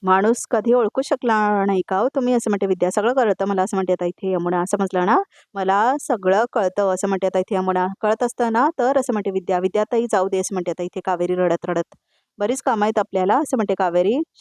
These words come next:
"फॅशन शोची तयारी करायची," असं म्हणते आता इथे कावेरी. तर आता इथे यमुना फॅशन शो वर्ड ऐकते बघा प्रेक्षक. आता ती नक्की रचणार काहीतरी.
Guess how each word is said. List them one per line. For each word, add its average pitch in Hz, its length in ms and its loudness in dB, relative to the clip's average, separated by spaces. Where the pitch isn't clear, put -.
"फॅशन 202 360 0
शोची 233 280 0
तयारी 202 240 2
करायची," 185 320 0
असं 185 160 -2
म्हणते 185 180 -2
आता 175 140 -4
इथे 180 240 -6
कावेरी. 175 340 0
तर 208 60 -2
आता 208 160 -2
इथे 214 460 2
यमुना 214 320 0
फॅशन 220 340 0
शो 285 140 0
वर्ड 240 140 2
ऐकते 240 200 -2
बघा 214 180 0
प्रेक्षक. - 340 -4
आता 202 180 -2
ती 302 260 -2
नक्की 277 460 -4
रचणार 247 520 2
काहीतरी. 220 400 0